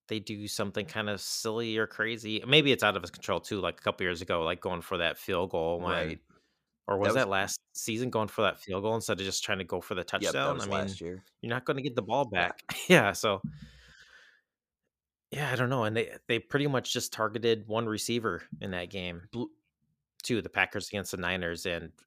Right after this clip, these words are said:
Speaker 1: just kinda crazy.
Speaker 2: Yeah,
Speaker 1: I
Speaker 2: I
Speaker 1: don't
Speaker 2: didn't
Speaker 1: know.
Speaker 2: understand that either. I mean, it's hard to argue against Davante Adams, but you can't, you can't win the game that way,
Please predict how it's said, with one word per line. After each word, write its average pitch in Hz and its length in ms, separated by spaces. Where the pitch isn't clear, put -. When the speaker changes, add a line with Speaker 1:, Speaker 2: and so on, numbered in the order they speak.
Speaker 1:
just - 260
kinda 110 240
crazy. 90 580
Speaker 2:
Yeah, 95 340
Speaker 1:
I - 20
Speaker 2:
I 107 100
Speaker 1:
don't - 0
Speaker 2:
didn't 117 200
Speaker 1:
know. - 0
Speaker 2:
understand 90 500
that 80 120
either. 87 260
I 78 60
mean, 113 120
it's 110 100
hard 120 200
to 110 40
argue 104 240
against 98 300
Davante 87 400
Adams, 85 380
but - 160
you 95 160
can't, 107 440
you - 80
can't 104 320
win 107 140
the 98 80
game 101 260
that - 200
way, 78 260